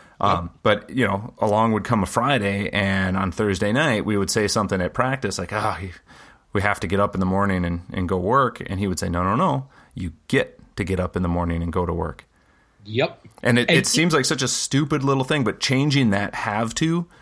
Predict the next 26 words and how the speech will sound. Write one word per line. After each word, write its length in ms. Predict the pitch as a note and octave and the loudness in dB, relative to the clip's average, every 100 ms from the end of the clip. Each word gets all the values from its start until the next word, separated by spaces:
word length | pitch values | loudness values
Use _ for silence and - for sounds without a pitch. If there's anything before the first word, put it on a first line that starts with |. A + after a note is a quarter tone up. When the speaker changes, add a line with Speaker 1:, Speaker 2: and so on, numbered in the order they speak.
| - | -8
Speaker 1:
to 320 | - B2 G2+ G2 | 0 4 4 4
Speaker 2:
Yes. 280 | C#3 A2 F2+ | 4 2 4
Speaker 1:
"I 40 | |
get 240 | B2 C3+ - | 2 2 0
to" 360 | G#2 F2+ F2 - - | 0 0 -2 -6 -8
really 720 | A2 G#2 A#2 C3 C#3 C#3 C3+ A2+ | -4 2 4 6 4 4 4 4
does 340 | B2 A2 F#2 | 4 4 2
change 300 | - G#2+ F#2+ | 0 0 2
your 120 | G2+ | 2
outlook 480 | E2+ - - E2+ - - | 2 0 -4 -6 -10 -6
in 200 | F#2+ G2 | 0 0
time. 140 | G2 | 2
Speaker 2:
Well, 100 | G#3+ G#3 | 0 2
and, 120 | F#3+ _ _ _ - | 0 _ _ _ 0
and 180 | E3+ E3+ | 2 4
isn't 300 | G#3 G3+ G#3 | 2 2 2
that 180 | F3 F3+ | 2 2
the 80 | C#3+ | -2
truth? 560 | - - C3+ - - - _ _ _ A2 | -2 0 0 -2 -12 -18 _ _ _ 0
Speaker 1:
Mm-hmm. 340 | A#2 B2+ F#3+ A3+ - _ _ | 2 2 0 -2 -12 _ _
Speaker 2:
Would 180 | D3 C#3 | 0 4
you 100 | D#3 | 4
rather 340 | C3+ D3 E3+ E3 | 4 4 2 0
be 200 | E3+ - | 0 0
unemployed? 720 | C3 C3 - B2+ A2 F#2+ - _ _ _ - | 0 0 -2 -4 -4 -6 -16 _ _ _ -10
Speaker 1:
Right. 280 | G3 A2 | -2 0